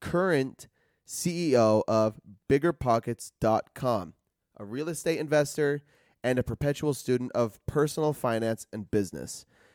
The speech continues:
He hopes to share his acquired knowledge so that others will have the tools they need to go anywhere they want in the world, work any job, start any business, or finish out the journey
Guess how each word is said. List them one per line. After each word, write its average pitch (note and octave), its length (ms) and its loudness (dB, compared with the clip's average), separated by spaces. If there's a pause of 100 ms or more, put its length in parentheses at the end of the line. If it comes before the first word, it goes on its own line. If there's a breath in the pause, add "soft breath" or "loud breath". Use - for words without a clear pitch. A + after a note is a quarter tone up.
(100)
He C#3+ 160 0
hopes D#3+ 240 4
to E3 100 -4
share D3+ 340 4
his C#3+ 280 2
acquired C3+ 500 0
knowledge A#2 460 2
so B2 180 0
that A2 180 0
others B2 320 2
will B2 120 -2
have A2 360 -2 (220)
the A#2 80 -2
tools C#3+ 440 -2
they C#3+ 100 0
need B2 240 -4
to A#2+ 80 -10
go G#2+ 320 0
anywhere C#3+ 340 0
they C#3 140 0
want B2+ 240 0
in B2+ 40 -8
the B2 80 -2
world, A2 440 -2 (500)
work C3+ 300 2
any D3+ 180 -2
job, G#2+ 400 0 (180)
start - 380 0
any B2 140 -4
business, G2 560 -10 (500)
or C#3+ 140 0
finish D#3+ 340 -4
out C3+ 220 0
the D3 80 -6
journey A2+ 420 -2